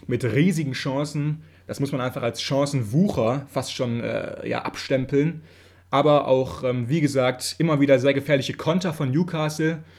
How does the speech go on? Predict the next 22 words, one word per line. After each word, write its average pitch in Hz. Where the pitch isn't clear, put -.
Und 113
ich -
meine, 117
jeder, 123
wer 123
das 113
Spiel 131
gesehen 123
hat, 110
weiß 127
es, 127
äh, 117
Saint-Maximin 135
hat 151
da 123
einfach 131
den 120
Liverpool-Verteidigern 127
ein 123
absolutes 139
Albtraumspiel 127
gegeben. 123